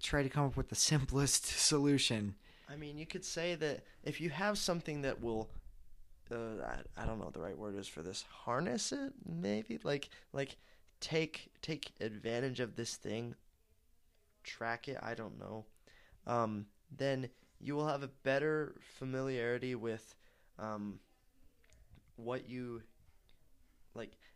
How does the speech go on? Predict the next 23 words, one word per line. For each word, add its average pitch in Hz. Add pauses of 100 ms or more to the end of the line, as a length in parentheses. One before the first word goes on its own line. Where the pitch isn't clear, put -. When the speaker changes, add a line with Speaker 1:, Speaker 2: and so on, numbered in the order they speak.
Speaker 2:
it's 160
almost 285
like, 285
um, 156 (100)
like 123
a 117
list. 110 (260)
Like, - (120)
it, -
it -
helps 147
you 185
to 147
keep 139
track 135
of 120
things. - (520)
Um, 104
it -
helps 139
you 143
to 123
know 117